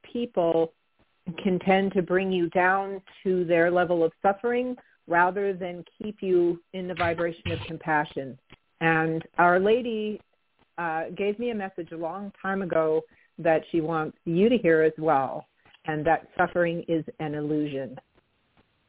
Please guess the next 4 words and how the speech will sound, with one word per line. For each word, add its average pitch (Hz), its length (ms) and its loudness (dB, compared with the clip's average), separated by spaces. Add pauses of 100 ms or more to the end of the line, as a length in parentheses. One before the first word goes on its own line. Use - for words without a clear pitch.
(1300)
Sorrow 160 480 6
is 160 160 -4
an 156 140 -12
illusion. 139 520 -14